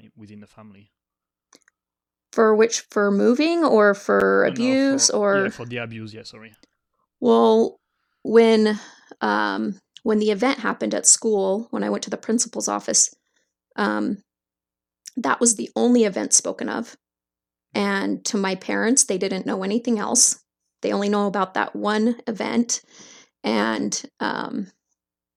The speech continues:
Speaker 2: after my dad died, my mom told me her side of it, that my, when my dad found out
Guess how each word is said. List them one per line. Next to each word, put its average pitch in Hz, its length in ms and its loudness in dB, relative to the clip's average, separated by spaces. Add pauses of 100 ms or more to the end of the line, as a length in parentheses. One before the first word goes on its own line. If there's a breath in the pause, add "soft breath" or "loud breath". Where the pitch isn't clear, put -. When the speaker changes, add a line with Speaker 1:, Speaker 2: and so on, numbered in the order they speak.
(540)
Speaker 2:
after - 340 -2
my 220 200 -2
dad 208 420 -6
died, - 340 -4
my 226 140 -4
mom 120 320 -2
told - 340 -6
me - 440 -4 (920)
her 247 540 0
side 196 400 2
of 208 100 -6
it, - 160 -8
that 214 140 -6
my, 208 260 -6 (180)
when 214 160 -4
my 214 120 -4
dad 208 400 -4
found 208 280 -4
out - 440 -4